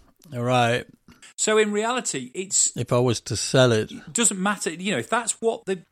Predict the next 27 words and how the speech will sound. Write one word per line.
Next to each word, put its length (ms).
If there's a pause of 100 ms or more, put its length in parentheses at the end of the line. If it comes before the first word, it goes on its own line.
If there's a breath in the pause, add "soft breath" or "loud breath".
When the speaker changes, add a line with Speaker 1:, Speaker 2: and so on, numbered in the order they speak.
Speaker 2:
the 120
world 440
thinks 440
it's 160
worth, 400
then 140
that's 220
what, 200
that's 260
technically 480
what 260
it's 160
worth. 540
Speaker 1:
Oh. 360 (960 loud breath)
Oh, 260
that's 120
Speaker 2:
So 60
at 60
Speaker 1:
a 20
Speaker 2:
which 180
point, 320
Speaker 1:
dangerous 240
Speaker 2:
is 100
Speaker 1:
thing. 100
Speaker 2:
this 180
an 60
investment? 920